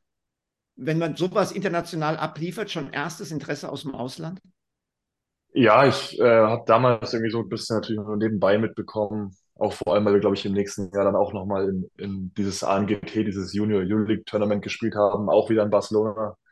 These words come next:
Speaker 2: Zu dem Zeitpunkt habe ich auch wieder ordentliche Leistungen gebracht, auch gegen die spanischen Teams. Ähm, ja, dass da auch vor allem Madrid, äh, mal angeklopft hat und alles drum und dran. Ähm, ja,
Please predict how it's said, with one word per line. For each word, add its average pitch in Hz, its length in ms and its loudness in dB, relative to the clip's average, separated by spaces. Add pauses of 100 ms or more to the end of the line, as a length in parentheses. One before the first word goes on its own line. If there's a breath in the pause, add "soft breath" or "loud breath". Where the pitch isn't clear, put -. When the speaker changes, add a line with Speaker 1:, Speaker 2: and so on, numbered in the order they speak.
(320 soft breath)
Speaker 2:
Zu - 100 -6
dem 92 160 -2 (180)
Zeitpunkt 101 360 0
habe 95 100 0
ich 92 80 -8
auch 98 160 0
wieder 95 380 0 (460)
ordentliche 98 580 -4
Leistungen 98 480 0
gebracht, 92 340 -4
auch - 300 -6
gegen 92 220 -4
die 87 80 -6
spanischen 98 500 -2
Teams. 92 380 -8
Ähm, 87 400 -8 (400)
ja, 110 260 4
dass 98 180 0
da 90 120 2
auch 101 120 2
vor 101 140 2
allem 98 380 -2 (360)
Madrid, 107 580 2 (580)
äh, - 20 -18 (320)
mal 107 260 -2
angeklopft 113 640 -2
hat 107 160 2
und 101 80 -4
alles 101 240 2
drum 104 160 -8
und 98 120 -6
dran. 98 360 0
Ähm, 92 520 -2 (1000 soft breath)
ja, 104 260 2